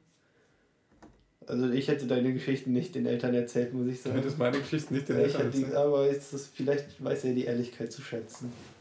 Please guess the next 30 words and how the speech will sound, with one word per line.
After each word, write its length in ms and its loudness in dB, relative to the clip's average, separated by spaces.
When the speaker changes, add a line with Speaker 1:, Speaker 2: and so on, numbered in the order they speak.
Speaker 2:
Hm. 340 -2
Was 180 -4
hab 80 0
ich 60 -4
denn 120 -2
für 120 -6
schlimme 240 -2
Geschichten 340 -6
erzählen? 440 -6
Speaker 1:
Board 220 -2
Game 260 2
Heaven. 460 -4
Speaker 2:
Board 280 -8
Game 240 -2
Heaven. 560 -6
Speaker 1:
Zu 220 -8
viel 180 -2
mit 180 2
Drogen, 480 2
einfach 320 -2
nur. 360 0
Äh, 160 -4
wir 120 2
sind 180 2
übrigens 480 0
gegen 480 0
den 140 2
Gebrauch 380 -2
von 180 -4
Drogen. 520 -2